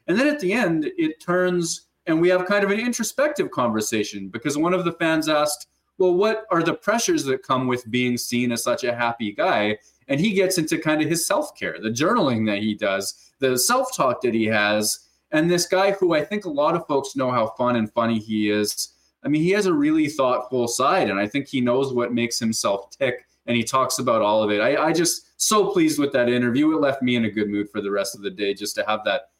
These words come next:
that excellent conversation. And I hope that if you haven't already read it, you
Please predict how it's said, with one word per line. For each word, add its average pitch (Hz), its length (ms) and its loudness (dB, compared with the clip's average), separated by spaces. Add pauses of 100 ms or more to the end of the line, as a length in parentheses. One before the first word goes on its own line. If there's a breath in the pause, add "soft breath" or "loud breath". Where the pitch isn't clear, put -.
that 117 140 2
excellent 120 360 0
conversation. 107 720 -2
And 95 80 -2
I 95 80 -2
hope 113 200 -6
that 104 200 0 (240 soft breath)
if 104 100 -4
you 120 100 0
haven't 113 220 2
already 104 380 2
read 117 200 2
it, 120 120 0
you 104 160 -2